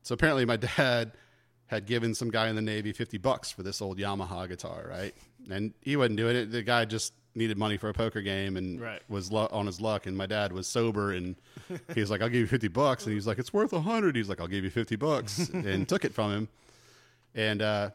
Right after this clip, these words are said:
Speaker 1: so I kinda picked it up and, and started playing around just like you did, except I didn't,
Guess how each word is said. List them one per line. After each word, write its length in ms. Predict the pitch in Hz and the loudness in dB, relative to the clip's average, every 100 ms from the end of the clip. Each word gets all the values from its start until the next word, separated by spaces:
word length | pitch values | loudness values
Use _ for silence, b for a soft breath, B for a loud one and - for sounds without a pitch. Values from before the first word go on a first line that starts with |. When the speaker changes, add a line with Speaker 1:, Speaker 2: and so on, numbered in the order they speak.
| - _ _ _ _ - - | -12 _ _ _ _ -18 -6
Speaker 1:
so 140 | - | 4
I 60 | 135 | 6
kinda 160 | 160 147 | 6 4
picked 180 | 143 127 | 2 4
it 60 | |
up 120 | 123 | 4
and, 160 | 113 110 - _ | 4 -2 -6 _
and 180 | 110 101 | -2 -2
started 240 | - 104 | 0 -2
playing 200 | - 110 104 | 0 -2 0
around 160 | 104 | 0
just 160 | 104 - | 0 -2
like 140 | 107 | -4
you 100 | 117 | -2
did, 220 | 107 104 98 | 0 2 0
except 320 | - 101 - | -2 -4 -2
I 80 | 110 | 0
didn't, 240 | 120 104 | 0 -2